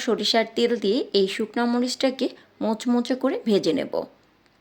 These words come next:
ওই যে ফার্স্টে বলেছিলাম ভর্তাটা করতে আহামরি কোনো টাইম স্পেন্ডের প্রয়োজন হবে না। এখানে আমি রান্না মাংস নিয়েছি দুই পিস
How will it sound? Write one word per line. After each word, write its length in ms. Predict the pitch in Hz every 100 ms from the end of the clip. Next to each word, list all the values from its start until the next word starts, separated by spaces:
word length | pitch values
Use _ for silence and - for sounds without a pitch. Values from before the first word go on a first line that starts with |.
| _ _
ওই 160 | 240 262
যে 80 | 302 330
ফার্স্টে 360 | 254 240 - 285
বলেছিলাম 440 | 269 277 277 247 269 294
ভর্তাটা 420 | 226 226 247 247 247
করতে 220 | 202 202 320 - 214
আহামরি 360 | 208 269 294 294
কোনো 120 | 220 302 -
টাইম 200 | 220 190 180 180
স্পেন্ডের 340 | 220 220 262 262
প্রয়োজন 320 | 160 160 190
হবে 180 | - - -
না। 60 | - - - - _ 214
এখানে 280 | 240 269 285 294
আমি 140 | 247 339 269
রান্না 320 | 208 196 214 226
মাংস 220 | 208 214 240 247
নিয়েছি 300 | 233 170 - 403 415
দুই 120 | 196 180
পিস 160 | 160